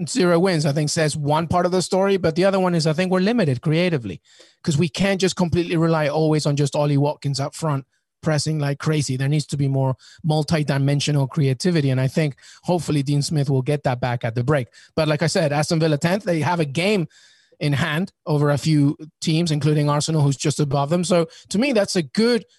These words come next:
season. It's, it's step by step, I think. Uh, the worrying, most worrying thing will be,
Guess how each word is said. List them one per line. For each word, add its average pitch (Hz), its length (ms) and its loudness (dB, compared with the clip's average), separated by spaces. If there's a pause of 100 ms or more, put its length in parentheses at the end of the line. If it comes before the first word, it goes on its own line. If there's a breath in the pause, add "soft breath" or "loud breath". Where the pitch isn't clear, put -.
(180 soft breath)
season. 196 420 0
It's, 139 200 -4
it's - 180 -4
step 196 460 -4
by 151 260 0
step, - 500 -6
I 117 120 -6
think. 110 320 -12 (300)
Uh, 131 340 -2
the 143 160 0
worrying, 175 520 2
most 165 260 0
worrying 143 260 0
thing 143 160 0
will 135 100 0
be, 131 320 0